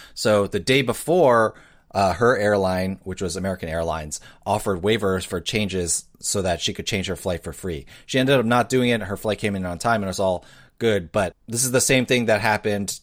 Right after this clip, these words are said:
to me when I was there in February and there was a blizzard coming through. You know,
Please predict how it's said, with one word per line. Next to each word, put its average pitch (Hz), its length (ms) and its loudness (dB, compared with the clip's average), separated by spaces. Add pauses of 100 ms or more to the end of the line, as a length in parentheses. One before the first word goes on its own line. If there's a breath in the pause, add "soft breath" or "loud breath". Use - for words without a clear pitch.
to 107 120 -4
me 120 280 0
when 101 160 0
I 98 40 2
was 92 100 -2
there 98 160 0
in 90 60 -8
February 104 580 2
and 87 160 -8
there 87 60 -6
was 85 300 -10 (120)
a - 40 -10
blizzard 117 460 2 (140)
coming 98 260 -2
through. 90 380 -4 (260 loud breath)
You 101 120 -4
know, 92 240 -2